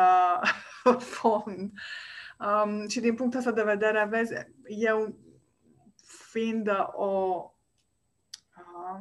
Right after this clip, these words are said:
introvertă maximă, oricum nu mă prea duc prin cluburi. Nu știu ce să, nu știu ce să zic despre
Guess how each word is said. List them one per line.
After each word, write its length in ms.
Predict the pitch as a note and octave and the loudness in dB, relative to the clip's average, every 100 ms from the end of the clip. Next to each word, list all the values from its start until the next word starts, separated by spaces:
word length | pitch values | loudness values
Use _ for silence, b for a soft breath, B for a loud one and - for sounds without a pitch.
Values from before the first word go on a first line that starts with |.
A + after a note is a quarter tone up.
| G#3 | -10
introvertă 1200 | G#3 G#3 G#3+ G#3 G#3+ G3+ - _ F#3+ F#3 F#3 - _ _ _ _ _ _ | -10 -4 -2 0 0 -2 -4 _ 2 2 2 -6 _ _ _ _ _ _
maximă, 840 | G3 G3+ G3+ - F#3 F3+ F#3 - - | -4 -4 -4 -8 -6 -2 -2 -4 -6
oricum 400 | A#3 - A3+ G3+ | -8 -8 -8 -6
nu 120 | F#3 | -6
mă 120 | E3 | -8
prea 200 | - F3 | -4 -4
duc 200 | F3 F3+ | -4 -8
prin 240 | - F3+ F3+ | -10 -12 -10
cluburi. 680 | D#3+ F3 E3+ D#3 - F#3+ - | -6 -4 -4 -6 -6 -8 -14
Nu 260 | - G#3+ A3+ | -10 -4 -4
știu 240 | G3+ - | -4 -8
ce 120 | - E3 | -8 -8
să, 280 | - D3+ D3 - - - | -4 -2 0 -2 -2 -6
nu 80 | G3 | -8
știu 140 | - | -8
ce 100 | F#3 | -8
să 140 | - F#3 | -4 -4
zic 380 | F3+ F#3 - B B B B B B B _ _ | -4 -6 -10 B B B B B B B _ _
despre 560 | F#3 F3 F3 - E3+ | -8 -8 -8 -10 -10